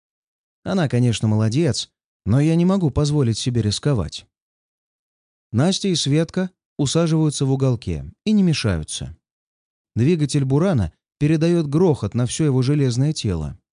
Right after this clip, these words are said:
Когда мы подъезжаем к стенам замка, небо над нами оживает. Гиппокрылы начинают кружить, словно стая голодных хищников.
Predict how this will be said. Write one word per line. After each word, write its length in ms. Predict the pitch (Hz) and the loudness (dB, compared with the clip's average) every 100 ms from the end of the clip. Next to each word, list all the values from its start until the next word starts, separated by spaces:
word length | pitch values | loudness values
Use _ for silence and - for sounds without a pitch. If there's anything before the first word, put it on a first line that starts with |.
| _ _ _ _ _ _ _ _ _ - | _ _ _ _ _ _ _ _ _ -4
Когда 280 | 123 156 202 | -2 2 2
мы 200 | 151 131 | 2 2
подъезжаем 640 | 151 156 135 113 143 156 | 0 2 2 2 0 -2
к 40 | |
стенам 400 | - - 131 113 | -4 -2 0 0
замка, 460 | 90 87 78 117 156 _ _ _ _ | 0 -4 -4 -4 -6 _ _ _ _
небо 300 | 101 151 202 | 0 2 2
над 200 | 196 196 | 0 0
нами 320 | 127 135 135 - | 0 0 -2 -2
оживает. 720 | 127 117 107 98 76 - - _ _ _ _ _ _ _ - | -2 0 0 -2 -4 -12 -20 _ _ _ _ _ _ _ -6
Гиппокрылы 580 | 98 139 165 180 208 175 | -2 0 0 2 2 2
начинают 500 | 147 156 170 160 - | 2 0 0 0 -2
кружить, 420 | 143 165 208 151 | 0 2 2 0
словно 360 | - 147 160 147 | -2 -4 -2 -2
стая 360 | - 185 180 | -2 -2 -2
голодных 440 | 147 160 160 151 139 | 0 -2 0 -2 -4
хищников. 640 | 156 104 107 98 85 | -6 -4 -4 -4 -6